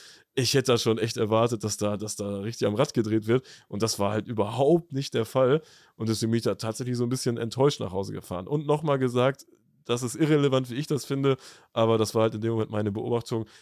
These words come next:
Ja, und Nürnberg, die haben halt, Nürnberg ist halt so ein, das kommt ziemlich polnisch rüber. Äh, da kommen dann tausendeinhundert Leute und alle Leute finden Ultras geil, finden Hooligans geil und können mit der Sache, die da stattfindet, was anfangen.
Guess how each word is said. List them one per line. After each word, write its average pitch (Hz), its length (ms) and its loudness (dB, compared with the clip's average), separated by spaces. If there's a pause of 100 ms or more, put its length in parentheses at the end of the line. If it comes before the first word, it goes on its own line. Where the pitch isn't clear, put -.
Ja, 123 160 6
und 135 140 2
Nürnberg, 165 400 6
die 127 120 4
haben 143 80 4
halt, 135 200 4 (240)
Nürnberg 147 300 4
ist 143 100 0
halt 131 160 4
so 113 100 4
ein, 107 460 -2 (480)
das 135 160 0
kommt 170 220 0
ziemlich 165 260 4
polnisch 190 480 4
rüber. 208 300 6 (400)
Äh, 143 260 8
da 135 100 4
kommen 156 300 2
dann 156 240 2
tausendeinhundert 147 640 4
Leute 170 460 6 (260)
und - 220 0
alle 196 160 6
Leute 185 720 6
finden 147 320 0
Ultras 175 420 4
geil, 160 300 4
finden 139 240 2
Hooligans 160 380 2
geil 151 280 4 (200)
und 135 180 -2
können 165 320 2
mit 143 180 0
der 131 100 6
Sache, 147 400 2
die 127 200 -2
da 139 120 4
stattfindet, 131 460 -2
was 117 140 -2
anfangen. 107 440 0